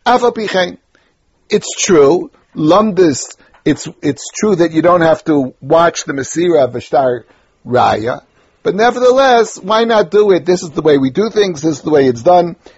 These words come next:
at Chasanas. And you see from here that sometimes the customs of people should be, uh, recognized and done, even when somehow, according to the world of halacha,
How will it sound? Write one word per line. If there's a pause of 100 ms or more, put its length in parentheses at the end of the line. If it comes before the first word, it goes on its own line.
(120)
at
Chasanas. (280)
And
you
see
from
here
that
sometimes (320)
the
customs
of
people
should
be, (1200)
uh, (220)
recognized (440)
and
done, (400)
even
when (280)
somehow,
according
to
the
world
of
halacha,